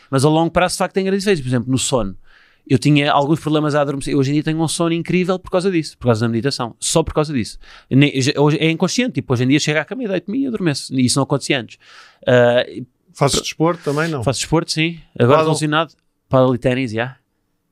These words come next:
Speaker 2: Mesmo
Speaker 1: Não,
Speaker 2: aberto.
Speaker 1: estás a usar estereótipo, não é? Epá, eu nem vou dizer onde é que estamos a gravar isto.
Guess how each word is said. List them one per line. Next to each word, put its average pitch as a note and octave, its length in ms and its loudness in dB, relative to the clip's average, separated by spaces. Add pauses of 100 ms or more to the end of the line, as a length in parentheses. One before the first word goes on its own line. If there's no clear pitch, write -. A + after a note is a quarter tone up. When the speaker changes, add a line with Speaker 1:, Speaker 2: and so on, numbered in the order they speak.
(220)
Speaker 2:
Mesmo B2 220 0
Speaker 1:
Não, C3+ 60 6
Speaker 2:
aberto. C3+ 120 4
Speaker 1:
estás F3 220 2
a - 20 2
usar E3+ 240 2
estereótipo, C3 640 2
não C3+ 60 -2
é? B2+ 220 -4
Epá, A2 220 -4
eu C3+ 60 0
nem F#3+ 100 4
vou F#3 140 0
dizer D3+ 120 -2
onde D#3+ 100 0
é - 20 0
que - 40 -10
estamos D3+ 200 -4
a D3+ 40 -2
gravar C#3 280 2
isto. A#2+ 60 -2